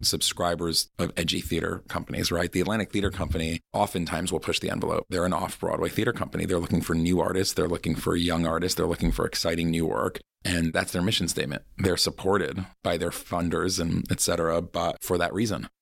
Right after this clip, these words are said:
So for me, putting The Band's Visit into a nonprofit made a lot of sense. I ended up at the Atlantic after meeting with several different nonprofits. I admire Neil and his team. I also appreciated how honest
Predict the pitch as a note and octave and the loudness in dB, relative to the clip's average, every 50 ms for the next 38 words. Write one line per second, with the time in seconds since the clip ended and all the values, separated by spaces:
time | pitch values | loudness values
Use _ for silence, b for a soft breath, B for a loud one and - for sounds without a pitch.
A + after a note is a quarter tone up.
0 | _ _ - - G#2+ - - G2 G2+ A#2 A2 F2 - G#2 F#2+ F2+ F2 E2+ D#2+ F2 | _ _ 0 0 0 2 2 2 2 2 2 0 0 -2 0 0 0 2 2 2
1 | F2 E2+ E2 F2+ F2 F2 E2 E2 D#2+ E2+ D#2+ E2 F#2 F#2+ F#2+ E2 - - - F2 | 0 2 2 2 2 2 2 2 2 2 0 2 2 2 0 0 -2 -4 -4 -2
2 | F2 F#2 - - - - - G2 F#2 E2+ E2+ F2 - - - - - - F#2 D#2+ | -2 -2 -2 -4 -6 -4 -2 -2 0 0 0 0 0 -2 -2 -2 0 0 0 -2
3 | - - - - - _ _ F#2+ F#2+ G2 G2+ G2+ F#2+ F#2 F2 - E2+ - - E2+ | -2 -2 -4 -4 -4 _ _ -2 0 2 2 2 2 2 0 0 -2 -2 0 0
4 | E2 F2 F2+ F2 F2+ E2+ D#2+ - D#2+ D#2+ - - E2+ E2+ E2+ E2 E2+ E2+ E2 - | 0 2 2 2 2 0 0 0 -2 -4 -2 -2 0 0 2 2 2 2 2 0
5 | - - - - - F#2 F#2 F2+ - D2+ - - - - F2+ - - F#2+ F#2 F2+ | 0 -2 0 0 0 0 0 -2 -2 -4 -4 -4 -4 -4 -4 -2 -2 -2 -2 -2
6 | - - - - - - - - - - - - - - - _ _ _ _ _ | -2 -4 -4 -4 -6 -4 -4 -6 -4 -2 -2 -2 -2 -6 -12 _ _ _ _ _
7 | _ _ _ _ - F2+ F#2 E2 E2+ F2 F2 F2 F2 E2+ E2+ - - - - F2 | _ _ _ _ -4 -2 -2 0 0 0 0 0 0 -2 -2 -4 -6 -4 0 2
8 | F2 E2+ E2 E2 E2 D2 D#2+ D2 - - - - E2+ D#2+ D#2+ D#2 D#2+ E2 E2 D#2+ | 2 4 2 2 0 0 -2 -2 -2 -2 0 0 2 2 2 2 2 0 -2 -4
9 | - _ _ - F#2+ F#2+ G2 F#2+ - F#2+ E2+ E2 - - F#2 - - - D#2+ E2 | -6 _ _ -4 0 2 2 2 2 0 -2 -2 -2 -2 0 0 2 0 0 -2
10 | E2+ F2 - - - - F2 D#2+ - E2+ E2+ E2 E2 D#2+ - - - - | -2 -2 -2 -2 -2 0 0 0 0 0 0 0 0 0 -2 -4 -4 -8